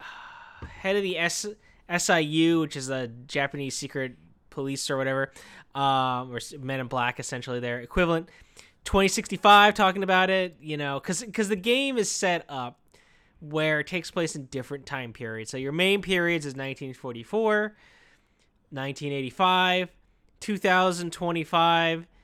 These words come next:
and I guess twenty sixty-five are the main ones. So I am about twenty-five percent in every single character story. <laughs>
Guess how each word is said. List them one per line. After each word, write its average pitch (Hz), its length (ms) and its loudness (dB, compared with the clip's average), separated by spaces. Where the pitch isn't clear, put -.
and 147 1120 -4
I 147 140 -4
guess 147 240 -4
twenty 147 300 -6
sixty-five 123 580 -8
are 123 60 -8
the 120 60 -6
main 127 320 -10
ones. 143 440 -10
So 165 760 4
I 190 180 6
am 320 120 4
about 196 540 2
twenty-five 208 1120 -2
percent 170 480 -4
in 156 200 -12
every 156 260 -2
single 147 300 -6
character 135 340 -8
story. 95 400 -16
<laughs> 160 80 -6